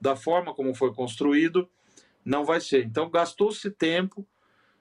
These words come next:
perdeu-se um tempo valioso para aprovar essa pec emergencial, e, é, foi incluída a questão do auxílio emergencial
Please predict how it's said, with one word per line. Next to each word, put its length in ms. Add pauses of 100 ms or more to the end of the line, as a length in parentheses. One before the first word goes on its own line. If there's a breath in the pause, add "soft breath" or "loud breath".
perdeu-se 680
um 100
tempo 320
valioso 640
para 160
aprovar 380
essa 200
pec 300
emergencial, 840 (540 soft breath)
e, 100
é, 400
foi 220
incluída 460
a 40
questão 480
do 80
auxílio 400
emergencial 840